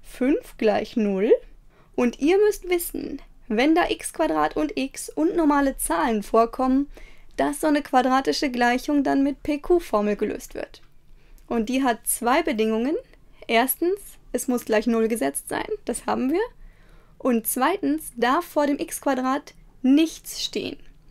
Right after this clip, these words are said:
Das heißt, dieses Minus da muss weg. Und das ist ja sozusagen unsichtbar eine minus eins.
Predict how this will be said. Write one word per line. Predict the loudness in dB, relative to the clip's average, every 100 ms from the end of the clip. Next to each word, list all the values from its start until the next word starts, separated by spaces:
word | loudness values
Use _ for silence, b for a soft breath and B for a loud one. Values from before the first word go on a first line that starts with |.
| -2
Das | 0 0
heißt, | -2 -2 -10 b b b b
dieses | -4 -4 0
Minus | 2 4 4 0 0
da | 2
muss | 2 -2 -2
weg. | -2 -4 -20 b b b b b b
Und | 0
das | 0 -2
ist | -4 0
ja | 0
sozusagen | 0 -6 -2 0 0 0
unsichtbar | 4 4 4 0 -4 -2 0 2
eine | 2 2 2
minus | 4 2 2 -2 -6
eins. | -4 -2 -2 -6 -12